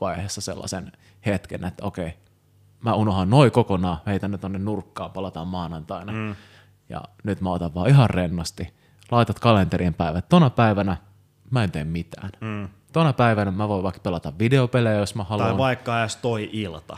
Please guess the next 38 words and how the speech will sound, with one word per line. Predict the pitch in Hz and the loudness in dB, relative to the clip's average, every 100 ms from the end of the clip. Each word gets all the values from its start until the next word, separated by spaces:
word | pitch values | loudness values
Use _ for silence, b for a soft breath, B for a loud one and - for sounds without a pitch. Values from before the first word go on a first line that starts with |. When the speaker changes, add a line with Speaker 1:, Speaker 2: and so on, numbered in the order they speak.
| - | 2
Speaker 1:
Tai | 117 113 | 4 4
vaikka | 117 - | 4 0
edes | 113 | -2
toi | - 120 139 | 0 2 2
ilta, | 107 90 | 2 0
just | 107 98 | -2 -2
Speaker 2:
Niin. | 98 | -2
Speaker 1:
näin. | 82 85 | -4 -4
Et | 107 - | -6 0
ei | 120 123 | 2 2
tarvi | 120 110 | 2 0
koko, | - 127 117 101 - _ 82 78 80 - | 0 0 2 2 0 _ -14 -12 -12 0
huolestua | 117 107 92 104 | 4 4 2 -4
sille, | - 98 | -6 -6
että | 98 - | -6 0
kokonainen | 151 - 120 110 113 113 - | 0 2 0 0 -2 -6 0
päivä, | 147 147 131 123 - 185 | 4 6 4 2 4 4
Speaker 2:
<laughs> | 151 | 8
Speaker 1:
kauhea | 165 143 127 120 110 - | 8 8 6 4 2 4
pitkä | 127 - 123 101 | 2 2 -4 -2
aika. | 117 104 | 0 0
Speaker 2:
Jep. | 101 110 B B B - | 0 -2 B B B -12
Speaker 1:
Et | 110 151 | -2 4
ihan | 185 151 | 6 6
vaan | 131 | 4
joku | 127 - | 2 0
ilta, | 110 98 80 92 | 0 0 -2 0
vaikka | 143 - - - _ | 0 -2 -14 -20 _
joku | - 196 139 | -6 -2 2
arki-, | 135 107 92 _ | 2 2 -4 _
arki-ilta | 127 113 - 82 87 92 | -2 -2 -2 -8 -8 -12
Speaker 2:
Niin. | 101 92 90 - | -10 -8 -10 -8
Speaker 1:
kesken | 104 90 92 80 | -8 -6 -6 -6
viikkoa. | 87 85 - 98 - _ _ _ _ _ _ - | -6 -8 -10 -12 -14 _ _ _ _ _ _ -6
Oot | 120 - | -4 -2
silleen, | 117 110 | -2 -2
että | 101 160 | -2 -2
hei, | 82 | -4